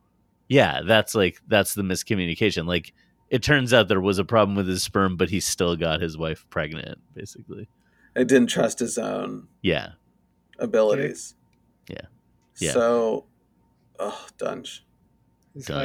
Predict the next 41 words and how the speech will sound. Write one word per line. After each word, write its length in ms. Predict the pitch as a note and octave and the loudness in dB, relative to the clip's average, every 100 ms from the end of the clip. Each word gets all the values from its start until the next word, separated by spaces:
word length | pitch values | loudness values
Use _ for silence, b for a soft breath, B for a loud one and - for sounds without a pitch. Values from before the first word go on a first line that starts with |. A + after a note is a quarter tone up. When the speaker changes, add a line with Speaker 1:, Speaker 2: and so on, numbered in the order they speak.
| C#3 | -6
Speaker 3:
hiding 100 | C#3+ | -8
from 200 | - C#3 | -10 -12
his 200 | C3 - | -12 -14
own 200 | C3+ C3+ | -16 -16
dick. 180 | C3 C#3+ _ _ _ _ _ _ | -18 -20 _ _ _ _ _ _
Speaker 1:
He 120 | G2+ | -2
was 120 | F2 | 0
hiding 220 | G2+ G2 F#2 | 2 0 0
from 160 | A2+ | -6
his 120 | G2 | -4
own 160 | F#2 E2 | -4 -6
dick? 400 | D2+ F2 C#3+ - _ _ _ _ - | -4 -4 -4 -10 _ _ _ _ -12
Is 60 | F#2+ | -6
that 0 | |
Speaker 3:
Yeah. 60 | |
Speaker 1:
what 80 | F2 | -4
you 80 | F2+ | -4
said? 180 | B2+ B2 | -8 -12
Yeah, 220 | G2+ D2+ F2 A2 | -8 -8 -8 -12
that's, 420 | F#2+ - - - | -12 -10 -12 -10
<laughs> 40 | |
that's 300 | - - - | -10 -10 -12
true. 260 | - - - - - B B B - | -14 -12 -14 -14 -18 B B B -2
Speaker 2:
So 160 | D#3 | 4
then, 220 | D3 D#3 D3+ | 6 6 8
wait, 220 | C#3+ B2+ | 8 6
and 100 | C#3+ | 4
the, 220 | C#3 C#3 C3+ | 6 6 6
but 140 | C3 | 4
then 160 | C#3 C3 | 6 6
it 100 | B2+ | 4
was 140 | A#2+ | 4
about 240 | B2 A#2+ A#2 | 6 4 4
him 100 | B2 | 4
Speaker 1:
His 100 | B2+ | 6
Speaker 2:
being 120 | A#2+ | 6
Speaker 1:
dick 160 | F3+ B2 | 6 4
Speaker 2:
imp- 100 | F#3 | 2
Speaker 1:
was 160 | D3+ | 2
hiding 380 | D3+ C3 B2 B2 | 4 6 4 0
from 420 | A2+ A#2 A2 F#2+ | -2 -2 -2 -6